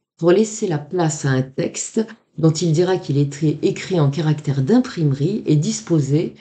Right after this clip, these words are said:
comme sur une feuille de papier A quatre. Il constate que ce, son nom figure, euh, en tête, euh, sur, en en-tête sur la gauche de cette feuille,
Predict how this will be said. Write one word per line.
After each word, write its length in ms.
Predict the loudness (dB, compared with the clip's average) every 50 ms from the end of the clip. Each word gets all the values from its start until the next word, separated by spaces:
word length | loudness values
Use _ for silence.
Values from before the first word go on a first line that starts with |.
| -20 -20 -20 _ _ _
comme 200 | 0 0 0 0
sur 220 | -2 -2 -2 0
une 100 | 0 0
feuille 260 | 0 -2 -4 -2 -2 -2
de 100 | -2 -4
papier 560 | -2 -4 -6 -6 -4 -4 -2 -2 -2 -4 -2 -2
A 80 | -2
quatre. 640 | -2 0 -2 -2 -2 -4 -10 -16 -18 -18 -18 -20 _ _ _ _ _ _ _ _ _ _ _ -8
Il 160 | -8 -8 -6
constate 800 | 0 2 2 2 0 -2 -4 0 0 2 2 0 -2 -8 -2 0 2 2 2 0 -2 -4
que 180 | 0 2 2 2
ce, 400 | 0 0 0 2 2 2 2 0
son 260 | -4 -4 -4 -2 0
nom 180 | 0 0 -2
figure, 640 | -2 -4 -4 -2 0 2 2 2 2 2 2 2 2
euh, 180 | 2 2 0 0
en 120 | -2 -4
tête, 540 | -4 0 0 0 0 0 -2 -12 -12 -6 -2 2
euh, 720 | 2 2 2 2 0 0 0 0 0 0 0 0 0 -2
sur, 280 | -2 -2 -4 -2 0
en 140 | 2 2 4 4
en-tête 440 | 4 2 0 0 0 0 0 -2
sur 180 | -8 -6 -4 -2
la 140 | 0 0 2
gauche 320 | 2 4 4 2 2 0
de 80 | -2 -4
cette 240 | -2 -2 -6 -6 -6
feuille, 560 | -8 -2 0 2 2 2 2 2 0 -2